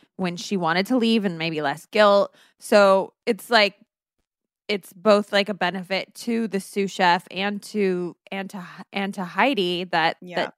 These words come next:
Speaker 1: that, like, this gets nipped in the butt. Um, first of all, I, I have to, like, commend you on being a really great boss for really understanding your sous <laughs> chef and understanding your
Speaker 2: Yeah.
Speaker 1: employee and, like, you know,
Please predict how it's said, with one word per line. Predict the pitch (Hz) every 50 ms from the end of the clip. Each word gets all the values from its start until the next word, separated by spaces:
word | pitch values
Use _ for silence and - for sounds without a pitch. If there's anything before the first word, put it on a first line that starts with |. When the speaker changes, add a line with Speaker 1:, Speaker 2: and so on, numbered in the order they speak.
| _ _ -
Speaker 1:
that, | 202 185 180 - -
like, | 170 175 180 _ _ _ _ _ _ _ -
this | 190 185 -
gets | - - 180 - -
nipped | 202 185 185 -
in | 190
the | 196 196
butt. | 180 226 220 208 - - _ - - - _ _ _ -
Um, | - 226 220 214 202 202 190 185 180 - _ -
first | - 320 - -
of | 302
all, | 277
I, | 285 233 - -
I | 214
have | 226 196
to, | -
like, | 202 196 180 175 _
commend | - - 202 202 208 214 214
you | 185 190 196 190
on | 190 185 185
being | 180 196 180 185 185 180
a | 175
really | 185 185 185 190
great | 185 185 175 170 -
boss | - 180 165 170 185 175 - -
for | _ - 175 170 165 165 165 160 - _ -
really | 190 196 180 180 175 160
understanding | 165 175 165 160 170 160 - - - 233 226 226 226 220 226 220 220 220 220 220 220 220
your | 190 208 208 214 220
sous | - - - 220 208 214
<laughs> |
chef | - 226 220 208 - 247 214 226 247 196 - -
and | 208 196 208 190 185
understanding | - 185 196 180 190 - - 185 180 180 202 208
your | 214 202 202
Speaker 2:
Yeah. |
Speaker 1:
employee | 196 208 220 - 214 208 208 208 202 202 208 208
and, | 208 196 190
like, | 180 175 170 - - _ _ _ _ _ _ _ _ _
you | - 190 208 175
know, | 170 160 160 160 165 147 95 92